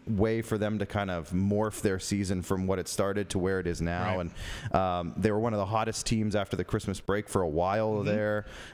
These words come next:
Speaker 1: Uh, and they were, you know, even threatening to even push up higher in the
Speaker 2: Well,
Speaker 1: season.
Speaker 2: and you know what? Uh, it's unfortunate for, uh, I'm sure Wings fans are, you know, they, for a time there, yes, you're right. They were pushing to potentially be sixth. They were, uh, pushing to potentially, uh,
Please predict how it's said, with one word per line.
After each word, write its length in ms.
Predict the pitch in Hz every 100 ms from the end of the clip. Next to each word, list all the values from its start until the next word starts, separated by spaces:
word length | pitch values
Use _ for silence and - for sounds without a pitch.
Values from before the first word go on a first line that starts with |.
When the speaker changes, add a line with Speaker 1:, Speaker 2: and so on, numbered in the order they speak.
| -
Speaker 1:
Uh, 260 | 87 85 -
and 180 | 95
they 100 | 101 101
were, 200 | 95 90
you 140 | 104
know, 140 | 104 101
even 240 | 143 165
threatening 680 | 117 - 131 - 139 123 110
to 180 | - 117
even 280 | 117 117 110
push 240 | 139 131
up 120 | 131 -
higher 340 | 107 139 156
in 40 | 160
the 40 |
Speaker 2:
Well, 220 | 175 165
Speaker 1:
season. 140 | 147 160
Speaker 2:
and 100 | 147
you 100 | 156
know 100 | 143
what? 220 | 135 - -
Uh, 120 | 80
it's 240 | - 117 120
unfortunate 600 | 117 135 180 - 135 113
for, 260 | 127 117 107 - - -
uh, 20 | 110
I'm 480 | 107 104 101 113
sure 220 | 107 139 120
Wings 280 | 123 127
fans 340 | - 120 120 113
are, 340 | 107 104 104 - _ _ _ _ _ _ -
you 160 | 120
know, 160 | 107 104 - _ _ -
they, 300 | 123 143 131
for 320 | 120 113 110 135
a 40 |
time 280 | 113 139 196
there, 180 | 110 95
yes, 420 | 110 139 - -
you're 160 | - 113
right. 320 | 127 139 -
They 140 | - 107
were 120 | 131
pushing 380 | 123 127 - 139
to 60 |
potentially 400 | 110 117 113 113
be 100 | 110
sixth. 320 | 104 - 117 -
They 60 |
were, 160 | 104 104 - - - -
uh, 200 | 117 101
pushing 320 | 101 131 131
to 100 | 117
potentially, 720 | 107 107 127 120 123 117 110 78
uh, 540 | - 80 71 - 50